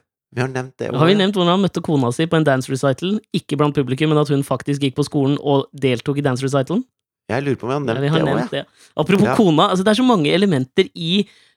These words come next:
Speaker 2: eh, crux av denne
Speaker 1: Har vi nevnt
Speaker 2: valgkampen.
Speaker 1: at han, han mener at homofili bør være ulovlig, og at, eh, det eneste muslimer har gjort som har vært å legge merke til, er nine eleven?
Speaker 2: Ja, jeg lurer på om vi har nevnt det. Hva synes du om abort, forresten?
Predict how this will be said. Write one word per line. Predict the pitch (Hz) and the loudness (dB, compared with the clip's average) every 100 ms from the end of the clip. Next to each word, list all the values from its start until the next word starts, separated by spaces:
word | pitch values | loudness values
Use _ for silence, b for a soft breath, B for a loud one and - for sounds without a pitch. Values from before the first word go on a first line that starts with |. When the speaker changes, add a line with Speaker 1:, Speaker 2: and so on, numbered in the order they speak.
| - | -4
Speaker 2:
eh, | 160 | -2
crux | - 151 - - | 0 -4 -4 0
av | 202 | 2
denne | 175 | 4
Speaker 1:
Har | 170 135 | 4 4
vi | 165 | 4
nevnt | 143 | 2
Speaker 2:
valgkampen. | 202 | 4
Speaker 1:
at | 143 | 2
han, | 156 151 - 85 - | 0 -4 -6 -6 -4
han | 143 151 | -2 0
mener | 117 107 | 0 -2
at | 113 | -4
homofili | 123 123 131 107 101 | -4 -4 -4 -4 -2
bør | 110 107 | 0 0
være | 101 101 | 0 -2
ulovlig, | 113 104 85 82 82 101 143 147 | -2 -2 0 -2 -2 -2 -2 -2
og | 76 | -4
at, | 107 104 113 | -4 -4 -2
eh, | 113 107 76 | 0 -2 -4
det | 101 - | -6 -4
eneste | 98 82 - - 107 107 104 71 | -4 -6 -8 -4 0 0 -2 -4
muslimer | 107 110 - 95 85 92 | -6 -8 -8 -6 -6 -4
har | 101 | -2
gjort | 101 | -4
som | - 104 | -4 -6
har | 95 | -6
vært | - | -6
å | 101 | -4
legge | 98 98 | -4 -2
merke | 95 - | -4 -6
til, | - 113 107 | -4 -2 -2
er | 82 95 104 | -2 -2 -2
nine | 95 92 | -4 -4
eleven? | 98 92 123 202 - _ _ _ _ | -4 -4 -4 -6 -10 _ _ _ _
Speaker 2:
Ja, | 131 | -2
jeg | 156 240 | 0 2
lurer | 349 | 2
på | - | 0
om | 160 | 0
vi | |
har | 269 | 0
nevnt | 214 135 - | 0 -2 0
det. | 247 | 2
Hva | 196 | 2
synes | 185 165 | 0 -2
du | 196 | 0
om | 233 | 0
abort, | 185 135 | -2 -6
forresten? | - 165 180 - 226 | 0 2 2 4 2